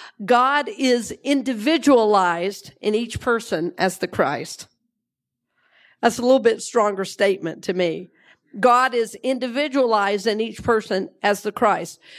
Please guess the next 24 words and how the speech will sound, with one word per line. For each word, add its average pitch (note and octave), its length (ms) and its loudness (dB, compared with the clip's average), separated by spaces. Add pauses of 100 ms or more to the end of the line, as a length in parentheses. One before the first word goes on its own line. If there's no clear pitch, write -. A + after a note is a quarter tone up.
(160)
So C4 300 0
in C4 160 2
other F4+ 180 2
words, C4+ 440 -2 (520)
like C4+ 300 4
Jesus, A3 600 -2
we C4 280 -4 (100)
are B3+ 480 -2 (300)
absolutely C#4 720 -2
human, B3 500 -2 (460)
but - 140 2
also A3 580 2 (480)
absolutely G3+ 680 0
divine. E3 560 -2 (2250)
Right? A#3 240 2
Jesus D4+ 480 0
was C4 180 4
a A#3+ 60 4
man, B3 400 0
but F#3+ 160 -2
the A3+ 80 2
Christ C4 540 0
was A#3+ 220 -4
what? C4 360 0